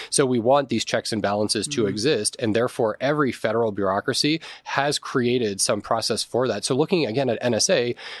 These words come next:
Speaker 1: nobody went to jail over any of the stuff that Snowden surfaced. And you know why? Uh, it turns out it wasn't illegal.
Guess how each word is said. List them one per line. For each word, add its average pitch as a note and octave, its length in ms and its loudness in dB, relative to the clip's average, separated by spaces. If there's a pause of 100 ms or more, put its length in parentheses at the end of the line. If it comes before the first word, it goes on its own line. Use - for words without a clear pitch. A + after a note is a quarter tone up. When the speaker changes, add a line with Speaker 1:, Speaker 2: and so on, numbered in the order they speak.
(120)
Speaker 1:
nobody G3+ 280 2
went D3 240 2
to A2+ 100 -2
jail A#2+ 380 2
over A2 200 0
any A#2 140 0
of A2 80 -2
the G2+ 80 -2
stuff - 280 -2
that G2+ 120 0
Snowden G#2 320 0
surfaced. F#2+ 460 -2
And G#2 80 0
you G#2 80 0
know A2+ 120 4
why? G2+ 540 0
Uh, G#2+ 200 0
it G2+ 60 -6
turns - 200 0
out C#3+ 100 2
it A#2+ 80 0
wasn't A2+ 540 0
illegal. A2 720 0